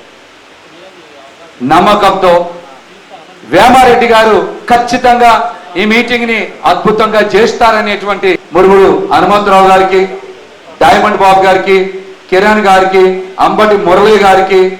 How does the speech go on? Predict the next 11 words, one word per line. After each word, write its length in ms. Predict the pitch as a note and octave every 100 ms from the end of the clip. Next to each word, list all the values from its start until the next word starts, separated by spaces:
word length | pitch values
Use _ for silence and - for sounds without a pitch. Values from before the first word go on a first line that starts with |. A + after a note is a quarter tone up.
| - - -
అదేవిధంగా 580 | D3 G3+ G#3 G3+ G3 F#3+ F3 - - - -
మా 80 | E3+ F3
మోహన్ 300 | F3+ G#3+ G#3
రావు 140 | G3 F#3+
గారు 120 | F#3
అనేటువంటి 420 | G#3+ G#3 G3+ G#3+ F3+ - C#3
అంశం 340 | F#3 - A3 E3 - - - - - - - - - - - - - -
కింది 260 | A3+ A#3+ C4+ C4+
స్థాయిలో 340 | B3+ A#3+ A#3+ A3+
ఉండేటువంటి 520 | G#3 G3+ G#3 G3+ G#3 F3+ - - - -
కార్యకర్తలు, 760 | - - G3+ G3+ F#3 - G3+